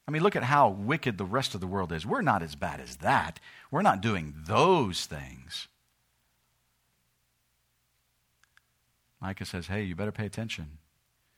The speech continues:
because the Lord is coming back." He's coming. And every one of us, Jew and Gentile,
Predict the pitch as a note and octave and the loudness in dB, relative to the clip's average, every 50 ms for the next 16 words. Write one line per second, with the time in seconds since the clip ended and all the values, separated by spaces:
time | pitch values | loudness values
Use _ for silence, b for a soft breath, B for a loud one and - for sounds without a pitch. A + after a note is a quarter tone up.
0 | _ _ _ _ _ _ _ _ _ _ _ _ _ - F#2 F2+ D#2+ D#2+ D#2+ D#2+ | _ _ _ _ _ _ _ _ _ _ _ _ _ -10 -10 -8 -8 -6 -6 -6
1 | F2 F2 D#2+ - - E2 D#2 D#2 D#2 D#2 D2+ D2 - - - - _ _ _ _ | -6 -6 -8 -8 -8 -8 -8 -8 -8 -8 -10 -10 -10 -14 -18 -20 _ _ _ _
2 | _ _ _ _ _ _ _ _ _ _ _ _ _ _ _ _ _ _ _ _ | _ _ _ _ _ _ _ _ _ _ _ _ _ _ _ _ _ _ _ _
3 | - G2+ - - C#3 C#3+ - E2 D#2 - _ _ _ _ _ _ _ _ _ _ | -12 -8 -4 -2 -2 -2 -4 -8 -12 -14 _ _ _ _ _ _ _ _ _ _
4 | _ _ _ _ _ _ _ _ _ _ _ _ _ _ _ - G2 F2 - F#2 | _ _ _ _ _ _ _ _ _ _ _ _ _ _ _ -8 -6 -4 -2 -2
5 | G2+ G#2+ A#2 C3 C3+ C3+ C3 A#2+ G2+ D#2 C#2+ C#2 - - - - - - _ _ | -2 0 0 0 0 0 0 -2 -2 -4 -6 -10 -12 -12 -12 -14 -14 -16 _ _
6 | _ _ _ - - F2+ F2+ F#2+ G#2 A2 A#2 B2 B2+ - - F#2+ G2+ A2 A2+ G2 | _ _ _ -16 -10 -6 -4 -2 0 0 2 0 -2 -4 -4 -4 -4 -4 -2 -2
7 | F#2+ G2+ G2 F2 - - D2+ C#2+ - B2+ G2+ - | -4 -4 -4 -4 -6 -8 -8 -8 -10 -12 -16 -18